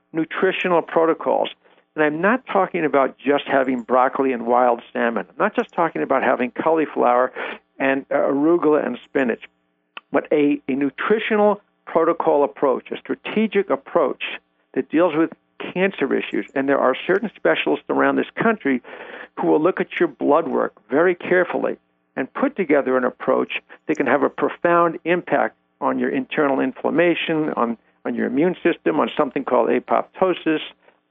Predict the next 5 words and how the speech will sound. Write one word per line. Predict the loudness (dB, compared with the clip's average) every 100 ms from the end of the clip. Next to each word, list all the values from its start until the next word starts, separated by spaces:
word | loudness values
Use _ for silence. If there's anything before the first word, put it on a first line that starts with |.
| _
angiogenesis, | -2 0 0 0 2 2 2 0 -2 -4 -14 _ _ _ -2
your | -2
blood | 2 2 2 2
glucose, | 2 2 2 2 2 -2 -16 _ _ _ -6
and | -6